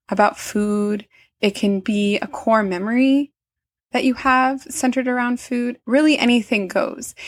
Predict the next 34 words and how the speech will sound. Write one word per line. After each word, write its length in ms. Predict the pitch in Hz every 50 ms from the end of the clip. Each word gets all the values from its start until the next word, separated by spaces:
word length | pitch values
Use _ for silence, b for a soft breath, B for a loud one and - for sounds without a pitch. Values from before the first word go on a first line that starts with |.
| B B B -
If 200 | 220 196 - 226
you 240 | 220 247 262 269
want 320 | 269 247 233 247 247 - -
to 120 | - 254
share 240 | 233 - - 220 214
your 140 | 214 220 208
story 340 | - - - 208 208 214 226
with 240 | 240 247 240 -
me 220 | - 277 277 285 277
and 180 | - 233 226
hear 440 | 202 - - - 220 214 214 214 214
a 100 | - -
shout 320 | - - - 208 196 202 214
out 320 | 226 240 262 254 - _ -
on 100 | 214 220
my 140 | 226 220 214
podcast, 680 | 214 - 214 202 208 - - 277 294 320 320 320 - B B B B B B B _ -
email 340 | 254 254 269 277 277 277
me 280 | 269 262 254 262 285 294 -
at 160 | 202 196 - -
Allison, 680 | - 190 190 196 202 208 - - 269 269 277 294 320 - _ _ _ _ -
A 220 | 220 208 214 226 -
L 180 | - 196 190 - -
L 340 | 208 214 233 262 277 - -
I 160 | 214 202 202
S 220 | 202 202 196 - -
O 140 | 196 196 196
N, 400 | 208 214 240 262 277 302 320 320 _ _ _ _ _ _ -
at 240 | 220 202 190 - - -
allison 680 | 220 220 254 285 294 294 - - 320 302 302 302 294 294 - -
taylor 580 | - - 240 226 226 226 233 226 233 233 240 _ _ _ _ _ _ _ _ _ _ _ _ _ _ _
dot 360 | - 202 185 190 - - - - _ _
co. 280 | - - - 202 - - - - _ _ _ _ _ _ _ _ _ -
That's 460 | 226 208 202 190 - - - - -